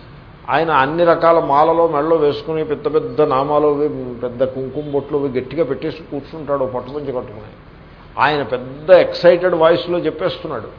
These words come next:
"వీళ్ళందుకు పనికిరారు, ఈ దేవాలయంలో పూజలన్నీ రాంగ్, నేను ఎప్పటి నుంచో చెప్తున్నాను,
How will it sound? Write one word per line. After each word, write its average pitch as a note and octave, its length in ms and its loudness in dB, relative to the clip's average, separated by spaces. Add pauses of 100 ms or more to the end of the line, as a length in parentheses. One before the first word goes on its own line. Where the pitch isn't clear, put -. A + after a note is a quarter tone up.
(480)
"వీళ్ళందుకు D#3+ 600 -2
పనికిరారు, F3 560 0
ఈ D#3 100 -2
దేవాలయంలో E3 640 2
పూజలన్నీ E3 600 -2
రాంగ్, D#3+ 440 0
నేను C#3 180 -2
ఎప్పటి D#3 220 -4
నుంచో F3+ 220 -2
చెప్తున్నాను, D#3 560 -6